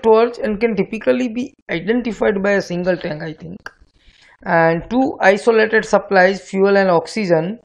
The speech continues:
uh, most of the metal cannot be melted with a single tank torch. So consequently, uh, single tank torch are typically suitable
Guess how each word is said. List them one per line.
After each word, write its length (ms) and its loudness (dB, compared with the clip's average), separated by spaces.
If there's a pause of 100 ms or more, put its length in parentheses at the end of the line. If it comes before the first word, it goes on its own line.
(460)
uh, 640 2
most 360 4
of 100 -2
the 80 -2
metal 340 2
cannot 380 0
be 80 -2
melted 760 2
with 180 -10
a 60 0
single 380 -2
tank 380 -2
torch. 340 -2 (560)
So 160 -4
consequently, 920 2
uh, 320 8
single 460 4
tank 240 2
torch 240 4
are 160 4
typically 480 2
suitable 640 2